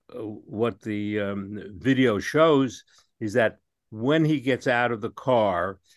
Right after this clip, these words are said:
he has no injuries on his body. When he dies at autopsy, he has a lot of injuries that causes, uh,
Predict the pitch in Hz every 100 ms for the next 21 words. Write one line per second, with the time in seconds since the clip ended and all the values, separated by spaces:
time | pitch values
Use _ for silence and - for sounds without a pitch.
0 | _ _ 127 123 104 110 120 139 143 127
1 | 117 98 98 90 78 80 90 85 80 95
2 | 82 78 90 _ _ _ _ _ _ 113
3 | 113 123 117 110 127 113 110 123 147 143
4 | 110 104 120 104 - 110 104 85 101 123
5 | 135 120 110 104 110 104 101 104 90 -
6 | 107 85 95 85 95 95 95